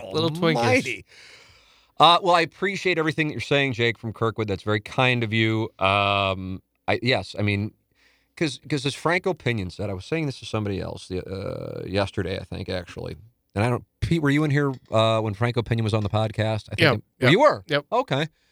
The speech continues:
Speaker 2: I thought that was a Seymour podcast.
Speaker 1: Nope, I was here.
Speaker 2: And he said, "Yes, I am a big deal, but
Speaker 1: Yeah.
Speaker 2: to half of one percent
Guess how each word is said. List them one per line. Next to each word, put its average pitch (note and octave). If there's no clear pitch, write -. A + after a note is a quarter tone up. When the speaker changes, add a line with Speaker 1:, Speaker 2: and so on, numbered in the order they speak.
Speaker 2:
I B2+
thought C3
that B2
was G#2+
a G#2
Seymour A2+
podcast. F2+
Speaker 1:
Nope, D#3
I C3+
was C3
here. A#2+
Speaker 2:
And B2+
he C#3+
said, A2
"Yes, -
I E3
am A3
a B2
big C3
deal, C3+
but D#3
Speaker 1:
Yeah. C#3
Speaker 2:
to F3
half G#3+
of D3
one A#3+
percent G3+